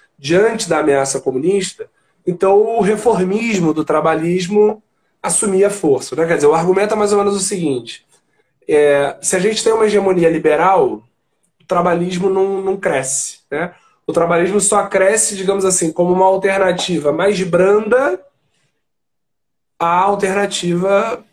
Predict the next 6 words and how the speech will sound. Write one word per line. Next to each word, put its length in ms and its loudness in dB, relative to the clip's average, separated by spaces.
radicalizada, 800 -2
comunista, 600 -6
et 100 -12
cetera 280 -6
e 40 -18
tal. 160 -12